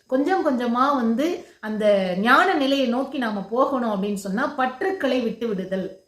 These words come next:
அப்படின்னு சொல்லிட்டு சொல்றார். பற்றுக்கள் அப்படின்னு சொன்னா, நாம எதையெல்லாம் பற்றிக்கிட்டு இருக்கிறோமோ, குடும்பம், அண்ணன் தம்பி, கணவன் மனைவி, பிள்ளைங்க, பாசம், சொத்து, அஹ், பதவி மேல ஆசை அப்படின்னுட்டு நிறைய விஷயங்களை வந்து நம்ம நிறைய ஆசைப்படுறோம், பற்று வச்சிருக்கோம் இல்லையா,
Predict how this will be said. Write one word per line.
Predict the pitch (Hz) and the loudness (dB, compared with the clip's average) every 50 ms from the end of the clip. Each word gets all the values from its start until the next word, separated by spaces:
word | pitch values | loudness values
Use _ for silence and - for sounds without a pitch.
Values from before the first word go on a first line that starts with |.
| _ | _
அப்படின்னு | - 156 160 175 214 | -20 -16 -12 -10 -10
சொல்லிட்டு | 240 - 220 196 165 151 - 254 - | -10 -10 -10 -10 -10 -10 -12 -14 -12
சொல்றார். | - 196 170 165 - - - - - - _ - | -10 -10 -10 -10 -12 -14 -18 -20 -20 -20 _ -6
பற்றுக்கள் | 262 277 269 - 349 339 - - 277 247 220 | -6 -6 -4 -2 -4 -4 -2 0 2 2 2
அப்படின்னு | 208 196 202 226 214 | 2 0 0 -2 -4
சொன்னா, | 190 220 202 190 233 294 370 | -4 -4 -4 -2 0 0 0
நாம | 359 339 311 302 | 2 2 2 2
எதையெல்லாம் | 277 269 269 302 294 294 302 330 349 302 | 2 4 6 6 6 6 6 4 4 2
பற்றிக்கிட்டு | 277 - - 302 294 277 - 269 | 0 0 -2 -4 -4 -4 -4 -4
இருக்கிறோமோ, | 247 240 - 233 226 233 240 226 | -6 -6 -4 -4 -4 -2 -2 -4
குடும்பம், | 240 247 220 226 233 226 226 226 233 233 226 - - - - - | -4 -2 -2 0 0 0 2 2 0 0 -4 -6 -12 -18 -14 -8
அண்ணன் | 233 226 233 226 | -4 -4 -2 -2
தம்பி, | 220 220 220 220 226 226 226 | -2 -2 -4 -2 -2 -2 -2
கணவன் | 226 233 226 226 226 226 226 | -2 0 0 0 0 0 0
மனைவி, | 220 214 220 220 226 | 0 -2 -2 -2 -2
பிள்ளைங்க, | 220 220 240 233 226 226 220 220 220 220 220 | -2 -2 -2 -4 -2 -2 0 0 -2 -2 -2
பாசம், | 226 226 220 220 220 220 226 226 220 226 226 - - - - | -2 0 0 0 0 -2 -4 -4 -4 -4 -4 -6 -8 -16 -14
சொத்து, | - - 247 240 240 240 240 233 233 233 233 226 - - - _ | -8 -4 -4 -4 -4 -4 -2 0 2 2 0 -2 -4 -10 -16 _
அஹ், | - 277 277 262 247 220 240 | -6 -2 0 0 2 2 0
பதவி | - 233 226 220 233 233 226 | 0 0 2 2 2 2 2
மேல | 226 226 226 226 220 | 2 2 2 2 2
ஆசை | 220 226 220 - 240 240 | 2 0 0 -2 -4 -2
அப்படின்னுட்டு | 233 254 269 285 294 285 349 | -2 -2 -2 -2 -2 -2 0
நிறைய | 330 294 277 285 311 349 359 392 392 | 0 2 4 6 6 6 6 4 4
விஷயங்களை | 381 320 - - - 339 349 339 330 302 277 | 4 2 0 0 -2 -2 0 0 0 2 0
வந்து | 262 254 254 285 | 0 0 0 -2
நம்ம | 269 247 226 220 208 202 196 196 190 180 180 - - - - | -2 -2 -2 -2 -2 -2 -2 -2 -4 -4 -6 -8 -12 -18 -10
நிறைய | - 254 254 269 277 294 285 | -4 0 0 2 4 4 4
ஆசைப்படுறோம், | 262 247 247 254 262 - - 226 226 247 240 | 4 4 2 0 -2 -2 -2 -4 -4 -4 -4
பற்று | - 247 - - 269 269 240 | -4 -4 -4 -4 -4 -2 -2
வச்சிருக்கோம் | - - - 196 196 - 196 | -2 -2 -4 -6 -8 -6 -8
இல்லையா, | 180 175 185 196 208 214 202 | -8 -6 -4 -4 -4 -4 -6